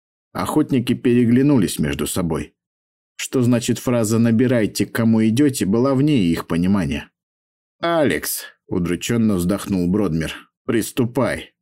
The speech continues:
Охотница сделала шаг вперед, мило улыбнулась. «Милые бабули, мы просто еще не знаем, куда идем, поэтому и не можем». «А ты тут рожу не корчь», — оборвала ее одна из бабушек. «Не знаешь, не надо, значит, идти».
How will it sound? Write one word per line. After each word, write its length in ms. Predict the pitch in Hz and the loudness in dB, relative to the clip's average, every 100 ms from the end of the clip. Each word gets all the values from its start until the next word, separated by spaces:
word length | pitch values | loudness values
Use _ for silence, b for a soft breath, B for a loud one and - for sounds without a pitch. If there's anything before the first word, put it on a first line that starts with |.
| _ _ _ _ _ _ _ | _ _ _ _ _ _ _
Охотница 560 | 101 - 165 151 123 127 | -8 -2 -2 0 0 0
сделала 380 | 107 123 113 107 | 2 2 2 0
шаг 240 | 113 - | -2 -4
вперед, 360 | - 123 127 110 | 0 2 2 2
мило 240 | 113 107 | 2 4
улыбнулась. 760 | 107 117 123 113 80 - - - _ _ _ | 4 4 4 2 0 -4 -10 -18 _ _ _
«Милые 340 | 185 190 175 | 2 4 4
бабули, 460 | 156 165 139 104 87 | 2 2 4 4 2
мы 160 | 131 160 | 2 2
просто 300 | 190 180 180 | 0 2 0
еще 200 | 170 175 | 2 2
не 120 | 170 | 2
знаем, 380 | 165 202 202 180 | 2 2 2 0
куда 300 | 180 180 170 | 0 2 2
идем, 360 | 135 92 - | 2 0 -2
поэтому 420 | - 196 190 190 | -4 -2 0 2
и 80 | 190 | 4
не 100 | 190 | 4
можем». 480 | 196 208 175 127 123 B _ _ _ _ | 4 4 2 0 -2 B _ _ _ _
«А 160 | 135 147 | -4 -2
ты 200 | 147 185 | 2 2
тут 240 | 185 170 | 2 2
рожу 340 | 175 185 160 156 | 4 4 4 4
не 140 | 165 | 2
корчь», — 600 | 160 170 139 - - - - | 2 2 4 0 -6 -10 -10
оборвала 540 | 98 95 110 113 139 143 | -4 0 0 2 2 4
ее 260 | 131 127 | 4 4
одна 360 | 120 120 117 123 | 2 2 4 4
из 100 | 120 | 4
бабушек. 540 | 117 80 85 - - - - | 2 2 -2 -4 -6 -8 -2
«Не 160 | 147 | 0
знаешь, 540 | 156 180 180 117 - 120 | 2 2 2 0 0 0
не 140 | 139 | 2
надо, 340 | 156 135 107 | 2 2 2
значит, 420 | 101 104 90 85 113 | 2 0 0 -2 -4
идти». 400 | 104 90 - | -4 -4 -6